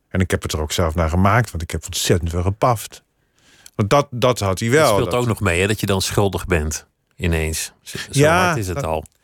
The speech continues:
Speaker 1: Nou, wat mij heel erg lijkt, en daarom ben ik ook gestopt met roken op een gegeven moment. Ik ben gestopt met roken op de avond dat Maarten van Roosendaal doodging. Want ik dacht toen echt van, weet je, als ik,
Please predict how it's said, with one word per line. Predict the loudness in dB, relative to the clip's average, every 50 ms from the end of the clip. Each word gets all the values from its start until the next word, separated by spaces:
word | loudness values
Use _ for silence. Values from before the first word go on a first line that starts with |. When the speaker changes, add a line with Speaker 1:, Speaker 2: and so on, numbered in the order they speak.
| _ _ -4
Speaker 1:
Nou, | -2 0 0 0 -2 -6 -12
wat | -8 -8 -6 -6 -4 -4 -2
mij | -2 0 0 2
heel | 2 2 2 4
erg | 2 2 2 2
lijkt, | 0 -2 -2 -2
en | -2
daarom | 0 0 2 2 2 2
ben | 0 0
ik | 0
ook | -2 -4 -4
gestopt | -6 -8 -6 -4 -4 -4 -4 -4
met | -4 -2
roken | -2 -2 -4 -4 -6
op | -10
een | -10 -8
gegeven | -8 -8 -6
moment. | -4 -4 -4 -6 -8 -12 _ _ _ _ _ _ _ _ _ _ _ _ _ _ _ _ _ _ _ _ _ -10
Ik | -6 -2
ben | 0 0 0
gestopt | -2 -2 0 0 0 0
met | 0 2
roken | 2 2 2 2 0 -4
op | -6
de | -4 -2
avond | 0 0 0 0 -2
dat | -4 -2
Maarten | 0 2 2 2 0 0
van | 0 2 2
Roosendaal | 4 4 4 4 2 2 0 0 0 0 -2 -2
doodging. | 0 0 0 0 -2 -4 -6 -6 -6 -6 -8 _ _ -20 -20 -20 -20 -18 -18 -20 -20 -20 -20 -20 -20 -20 -20 -20 -20 _ _ _ _ _ 0
Want | 2 2 2
ik | 2 0 0
dacht | -2 -2 -2 -2 -2
toen | -2 -4 -4 -4 -4
echt | -4 -4 -4 -4 -6
van, | -8 -8 -10 -10 -8
weet | -6 -4 -4 -4
je, | -4 -4
als | -2 -2 2 2
ik, | 2 2 0 -4